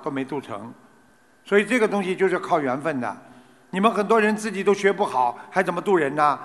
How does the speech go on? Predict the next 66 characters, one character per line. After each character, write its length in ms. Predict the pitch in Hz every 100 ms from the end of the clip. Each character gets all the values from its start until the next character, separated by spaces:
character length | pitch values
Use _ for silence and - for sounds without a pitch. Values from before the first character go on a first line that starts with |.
| -
很 100 | - 180
多 100 | 220
人 120 | 202
在 100 | 208
家 200 | 208 208
里 120 | 196
自 180 | 185 220
己 240 | 175 180 - - -
老， 200 | 175 175 - -
自 120 | -
己 160 | 226 196
都 120 | 196
不 100 | 208
像 340 | 202 202 170 - -
好 180 | - 170
好 160 | 160
的 100 | 208
一 120 | 202 202
个 100 | 196
妻 300 | - 202 214
子， 260 | - 135 120 - -
你 140 | - 196
还 120 | 202
想 160 | 214
去 80 | 208
度 140 | 196 208
老 180 | 185
公 220 | 151 175 185
啊？ 180 | 156 131
人 80 | 190
家 100 | 214
老 140 | 190
公 140 | 180 202
会 120 | 202
卖 160 | 196
你 160 | 190 160
账 240 | 190 175
的。 240 | 151 117 101 - - - - _ _ _ _ _ -
老 180 | - 285
公 180 | 320
说 80 | 277
：“你 180 | 294 262
自 180 | 262 339
己 100 | 294
学 220 | 180 254
学 100 | 233
好 280 | 208 156 135
吧， 440 | 147 160 123 90 - - - - - -
你 120 | - 240
自 160 | 339
己 140 | 330 285
都 80 |
没 160 | 277 262
学 160 | - 247
好， 160 | 247
你 140 | 202 180
来 100 | 214
度 180 | 277
我 240 | 220 147 123
啊？ 320 | 135 120 101 - - -
你 160 | 202
让 220 | 247 294
我 80 | 247
看 280 | 214 - 254
叫 120 | 220
你 300 | 208 185 185